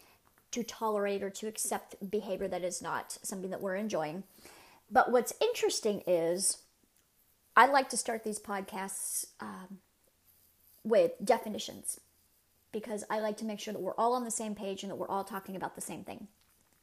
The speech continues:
So the first thing that I did was I looked up the definition of patience on Google. And the first definition that came up, I was reading it and I thought, "Oh, well, the problem with patience is baked right into the definition."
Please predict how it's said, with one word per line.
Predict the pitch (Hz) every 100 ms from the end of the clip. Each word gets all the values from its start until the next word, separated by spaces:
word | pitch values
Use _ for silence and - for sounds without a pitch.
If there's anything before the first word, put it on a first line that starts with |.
| - - -
So | 302
the | -
first | 277 294
thing | 269
that | 226
I | 196 190
did | 190 165 - - - _
was | -
I | 220
looked | 214 226 220
up | -
the | -
definition | 214 202 208 208 - 202
of | 185
patience | - 214 214 214 -
on | 220 208
Google. | 214 208 - -
And | - 214
the |
first | 214 - 320 -
definition | 285 277 254 240 - 214
that | -
came | - 226 208
up, | 180
I | 180
was | 180 202
reading | 214 220 196
it |
and | -
I | 180
thought, | - 208 - _ - - _
"Oh, | - 180 - - -
well, | - - - _ _ - -
the | -
problem | - 262 285 233
with | 190 -
patience | 247 285 208 175 -
is | 190
baked | 208 202 208
right | 214 214
into | 214 208
the | 202
definition." | 190 - 302 415 - -